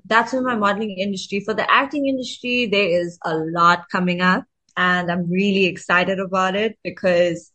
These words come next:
these are things that I truly, a year ago, if anyone spoke to me about this, I would say, "No way. It's like, this is not happening." But it is. So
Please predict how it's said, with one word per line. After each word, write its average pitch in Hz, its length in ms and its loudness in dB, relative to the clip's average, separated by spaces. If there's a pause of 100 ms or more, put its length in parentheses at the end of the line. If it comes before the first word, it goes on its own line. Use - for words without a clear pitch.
these 226 280 2
are 233 100 4
things 208 320 2
that 196 120 0
I 180 140 0
truly, 185 800 2 (420)
a 202 80 4
year 208 440 6
ago, 175 360 2
if 170 120 -4
anyone 180 420 -4 (140)
spoke - 480 -2
to 196 80 -6
me 185 160 2
about 170 380 2
this, 226 360 2 (100)
I 180 120 -4
would 175 200 -4
say, 170 280 -2
"No 175 360 4
way. 156 260 0
It's - 260 -10
like, 98 360 -2 (220)
this 233 240 6
is 190 120 0
not 185 180 2
happening." - 460 -2 (520)
But 370 160 6
it 415 120 6
is. 415 580 4
So 233 420 6